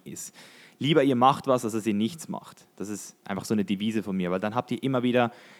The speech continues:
etwas, das ihr in die Welt rausgebt und es kommt auch immer wieder was zurück. So, jetzt zur Nummer fünf.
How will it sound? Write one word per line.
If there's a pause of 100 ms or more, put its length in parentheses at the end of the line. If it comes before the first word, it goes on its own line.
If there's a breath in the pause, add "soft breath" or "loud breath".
(160 loud breath)
etwas,
das
ihr
in
die
Welt
rausgebt (300 loud breath)
und
es
kommt
auch
immer
wieder
was (160)
zurück. (180)
So,
jetzt
zur
Nummer
fünf.